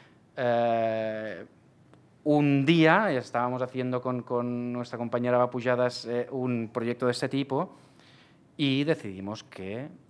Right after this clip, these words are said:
haríamos algo diferente, ¿no? Que es automatizar vía codificación, una codificación muy sencilla en un archivo, eh, T X T con código M S dos, ¿eh? Dos líneas de M S dos, pues codificaríamos, eh,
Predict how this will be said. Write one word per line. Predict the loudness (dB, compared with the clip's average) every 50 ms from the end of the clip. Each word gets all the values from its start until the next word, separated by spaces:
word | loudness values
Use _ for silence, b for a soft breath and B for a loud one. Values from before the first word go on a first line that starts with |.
| _ _ _ _ _ _ -14
haríamos | -12 -10 -10 -10 -10 -10 -10
algo | -10 -10 -10 -8 -10
diferente, | -10 -10 -10 -10 -8 -8 -10 -10 -12
¿no? | -12 -12 -14 -14 -14
Que | -12 -10 -10
es | -10 -10 -10
automatizar | -10 -10 -10 -10 -12 -12 -12 -12 -14 -8 -4 -4 -4 -4 -4 -6
vía | -10 -10 -8 -6 -2 -2 -2 -2 -4
codificación, | -6 -8 -8 -10 -12 -12 -12 -12 -14 -12 -12 -12 -12
una | -12 -12
codificación | -10 -10 -10 -10 -10 -14 -14 -10 -8 -8 -6
muy | -6 -8
sencilla | -8 -10 -12 -12 -12 -12 -12 -10 -8 -8
en | -8 -8
un | -8 -10
archivo, | -10 -12 -14 -14 -12 -6 -4 -4 -4 B B B B B B B _ -14
eh, | -10 -6 -4 -4 -4 -4 -6 -8
T | -12 -10 -8 -8
X | -8 -10 -12 -12 -12 -16 -14 -8
T | -6 -2 -2 -2 -4 -6 B B B B
con | -12 -10 -10 -10
código | -10 -8 -6 -4 -4 -4 -4 -4 -2 0 0 0 -2 -2
M | -4 -2 -2 0 0 -2
S | -2 -4 -4 -4 -2 2
dos, | 4 4 4 4 2 -2 -6 -12 -12 -14 _ -6
¿eh? | -2 -2 -2 -2 -4 -8 -12
Dos | -12 -10 -10 -4 2 6 6 6 6 4 0
líneas | 2 4 4 4 4 2 2 2 0
de | 0 -2
M | 0 -2 -4
S | -6 -6 -6 -4
dos, | -2 -2 -4 -4 B B B B B B B
pues | -14 -12 -8
codificaríamos, | -6 -6 -6 -4 -6 -4 -4 -2 -2 -2 -4 -4 -4 -4 -6 -6 -10 -14 -6
eh, | -2 0 0 2 2 2 2 0 0 -2 -4 -6 -8